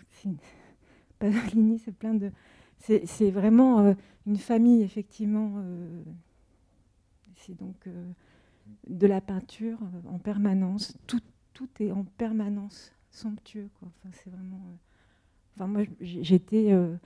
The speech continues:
l'essence, euh, sonore, tout ça. Enfin, le, le, la, les visages étaient su-, étaient incroyables, quoi. Enfin, c'est, c'est, c'est fascinant, quoi. C'est un vo-, c'est extraordinaire, quoi. C'est vraiment, euh, voilà. Merci beaucoup. J'étais, euh,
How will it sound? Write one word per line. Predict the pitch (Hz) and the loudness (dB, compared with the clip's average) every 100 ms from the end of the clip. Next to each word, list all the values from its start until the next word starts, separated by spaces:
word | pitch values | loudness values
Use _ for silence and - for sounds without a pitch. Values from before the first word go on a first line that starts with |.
| _ _ - | _ _ -20
l'essence, | - 147 180 190 - 220 226 - - | -14 -4 -2 -2 -2 -2 -2 -4 -14
euh, | 180 175 170 - | -14 -12 -14 -16
sonore, | - 196 196 202 202 - | -8 -4 -2 -4 -8 -12
tout | - | -20
ça. | - 196 | -18 -16
Enfin, | 190 - | -14 -14
le, | 165 165 175 _ _ _ _ - | -14 -14 -18 _ _ _ _ -10
le, | - | -2
la, | 196 190 185 160 - - - - _ - | 4 4 4 2 -2 -8 -18 -20 _ 4
les | 196 | 6
visages | 190 190 226 240 226 | 6 6 6 6 4
étaient | 196 196 | 0 -2
su-, | 190 - - - - - _ - - | -6 -10 -16 -16 -16 -20 _ -20 -14
étaient | 214 190 196 | -10 -6 -2
incroyables, | 180 165 214 208 233 - | -4 -4 -8 -8 -10 -12
quoi. | - | -16
Enfin, | 185 190 175 - _ _ | -14 -14 -14 -18 _ _
c'est, | - - | -16 -14
c'est, | - 202 185 170 - _ _ _ _ _ _ _ | -4 -2 0 -2 -10 _ _ _ _ _ _ _
c'est | 208 | -14
fascinant, | - 190 - 214 226 214 | -12 -12 -10 -8 -6 -8
quoi. | 180 | -12
C'est | 180 185 | -8 -6
un | 175 | -4
vo-, | 165 - | -6 -12
c'est | 160 - 170 | -12 -6 -6
extraordinaire, | 165 - 220 208 185 185 180 - | -6 -4 -4 -4 -8 -8 -12 -16
quoi. | 170 | -20
C'est | - _ 175 | -20 _ -20
vraiment, | 170 190 196 | -20 -20 -20
euh, | 175 _ 202 | -20 _ -20
voilà. | 175 - _ _ | -20 -20 _ _
Merci | 208 190 202 | -20 -8 -2
beaucoup. | 208 - 180 175 _ _ | -2 -4 -20 -20 _ _
J'étais, | _ 190 - 202 | _ -20 -20 -20
euh, | 190 | -20